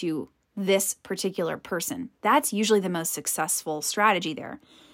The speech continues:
But otherwise, it's like you're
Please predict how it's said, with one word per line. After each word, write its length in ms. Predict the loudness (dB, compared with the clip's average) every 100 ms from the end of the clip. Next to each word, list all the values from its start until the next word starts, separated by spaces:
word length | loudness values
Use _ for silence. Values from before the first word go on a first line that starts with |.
| _ _
But 280 | 4 4 2 _ _ _ _ _ _ _ _ _ _ -4
otherwise, 800 | 2 4 4 2 0 0 0 -2 -4 -18 -20 _ _ _ _ _
it's 220 | 2 4
like 180 | 4 4
you're 240 | 6 4